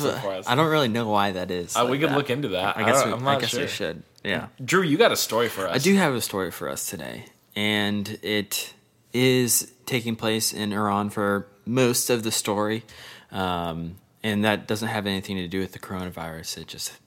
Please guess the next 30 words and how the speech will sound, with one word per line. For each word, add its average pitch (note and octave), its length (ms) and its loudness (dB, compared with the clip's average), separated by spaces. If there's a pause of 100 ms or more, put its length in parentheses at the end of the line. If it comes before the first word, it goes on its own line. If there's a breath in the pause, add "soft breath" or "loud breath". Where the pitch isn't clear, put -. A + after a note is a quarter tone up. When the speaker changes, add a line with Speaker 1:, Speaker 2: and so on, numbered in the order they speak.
(120)
Speaker 1:
Just - 200 -8
happens G2 300 -6
to - 60 -14
be F#2+ 120 -10
the F2 80 -16
case. G#2 200 -10
Speaker 2:
just B2 200 2
happens A2 400 2
to G2 60 -6
be G2 140 -2
the F#2 80 -2
case F#2 280 -6
that G2 140 -4
this F#2+ 100 -2
is G2+ 60 -2
Speaker 1:
Absolutely. G#2+ 200 -2
Speaker 2:
where F#2+ 80 2
this E2+ 140 -4
player F2+ 300 -6
hails G2 240 -2
from E2+ 280 -8
and F#2 460 -12
played F2+ 200 -4
a F2 40 -6
lot E2 200 -8
of D#2+ 100 -16
his - 280 -6 (240)
playing G2 240 -6
career. E2 340 -10
Speaker 1:
Che. - 200 -2